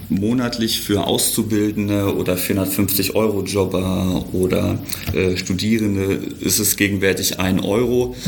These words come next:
Äh, Vollzeitarbeitende oder auch Teilzeitarbeitende wären jetzt mit vier Euro monatlich dabei. Allerdings überlegen wir da gerade noch, ob wir das irgendwie neu definieren,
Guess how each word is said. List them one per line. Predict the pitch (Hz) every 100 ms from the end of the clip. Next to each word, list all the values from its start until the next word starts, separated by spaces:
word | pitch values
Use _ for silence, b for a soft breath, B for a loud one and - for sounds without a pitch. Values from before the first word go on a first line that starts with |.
| B B B -
Äh, | 101 101 98 -
Vollzeitarbeitende | - 110 - 110 104 101 104 104 101 104 101 101
oder | - 85
auch | -
Teilzeitarbeitende | - 101 101 98 - 98 98 95 - 101 98 85 101
wären | 98 95
jetzt | 95 - _ - -
mit | -
vier | 117
Euro | 87 101 107
monatlich | 104 107 104 - 101 98
dabei. | 95 95 101 101 101 - B B B B B B B B B B - -
Allerdings | 98 104 101 101 101 101 -
überlegen | 107 104 101 101 92
wir | 92
da | 98 101 131
gerade | 123 107 110 110
noch, | 104 104 - -
ob | 98 -
wir | 101
das | 98 -
irgendwie | 101 98 101
neu | 98 101
definieren, | 104 - 104 95 110 123 123